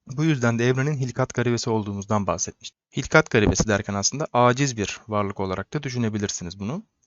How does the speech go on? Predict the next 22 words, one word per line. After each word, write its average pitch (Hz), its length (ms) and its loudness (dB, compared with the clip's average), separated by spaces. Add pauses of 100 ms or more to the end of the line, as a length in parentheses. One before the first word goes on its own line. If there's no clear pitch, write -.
(920)
İnsan 165 360 0
doğanın 156 320 2
bir 143 100 -4
parçasıdır. 131 720 -2 (100)
Doğa 123 180 2
yasalarını 123 420 -2
değiştirecek 113 500 -4
güçte 117 320 -6
değildir. 98 440 -4 (420)
Onlara 127 360 -4
boyun 127 240 0
eğer 185 220 0 (400)
fakat - 340 -2
doğadaki 123 520 4
diğer 131 220 2
canlıları 98 420 -2
da - 60 -8
aşan 139 320 -4
bir 160 80 -2
yana 117 220 0
sahiptir. 82 540 -4 (180)
Akıl, 113 280 -4